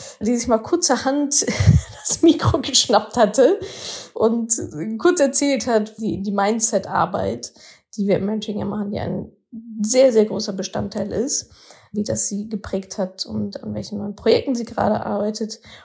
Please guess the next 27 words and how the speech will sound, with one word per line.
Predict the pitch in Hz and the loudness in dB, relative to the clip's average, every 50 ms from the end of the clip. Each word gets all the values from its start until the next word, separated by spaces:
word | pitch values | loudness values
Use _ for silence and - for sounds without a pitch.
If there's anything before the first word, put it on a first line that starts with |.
| _ | _
Und | _ 202 208 190 | _ 2 6 6
dann | 247 302 330 339 - | 6 6 6 2 0
gab's | - 294 277 277 - | -2 -2 -2 0 0
auch | - 226 | 0 0
noch | 240 240 | 0 0
Mareike | 226 220 214 202 - 285 285 - - - | 0 0 2 2 2 0 0 -2 -4 -6
auf | 240 - - | -6 -2 0
der | 220 208 | 0 0
Bühne. | 202 220 220 220 226 226 220 226 220 226 - - - | 2 0 0 0 0 0 -2 -2 -4 -8 -14 -14 -6
Mareike | 226 202 214 202 196 214 240 226 - 226 | -4 -2 0 2 0 0 0 -2 -4 -6
hat | 202 - - | -8 -6 -6
nicht | 214 214 - | -8 -6 -4
nur | 226 214 | -4 -2
das | 196 190 - | -2 -2 0
Mentoring | - 214 240 262 254 254 240 | 0 0 0 0 -2 -2 -4
gemacht, | 240 226 220 214 214 | -2 -2 -4 -4 -4
sondern | - 208 196 220 247 302 311 294 269 - | -8 2 4 4 4 4 2 0 -2 -4
auch | - - | -6 -8
das | - 220 214 - - - | -8 -8 -8 -8 -4 -4
Anschlussprogramm, | - 262 269 262 - - 226 - - - 208 196 - 196 220 220 214 214 | -2 -2 -2 -4 -4 -6 -6 -6 -4 -4 -4 -4 -2 -4 -2 -2 -4 -4
das | 208 - - - - - _ | -4 -6 -6 -6 -8 -10 _
Mastermind-Programm. | 214 208 208 226 254 302 311 - - 254 247 240 240 233 240 - - - 247 240 226 247 233 214 | -4 -4 -2 0 0 0 0 0 -4 -4 -4 -4 -6 -8 -6 -6 -8 -6 -4 -6 -6 -4 -4 -4
Das | 208 208 | -4 -4
ist | 214 214 - - - - _ - - - - _ _ _ _ - _ | -4 -6 -6 -6 -8 -14 _ -20 -20 -20 -20 _ _ _ _ -10 _
aber | 214 185 - - - - - | -6 -2 0 0 -2 0 2
nur | 214 214 220 247 277 302 311 302 | 4 4 6 4 4 4 2 -2
für | - - - - - 262 254 262 262 - | -4 -6 -6 -2 -2 -2 2 4 2 2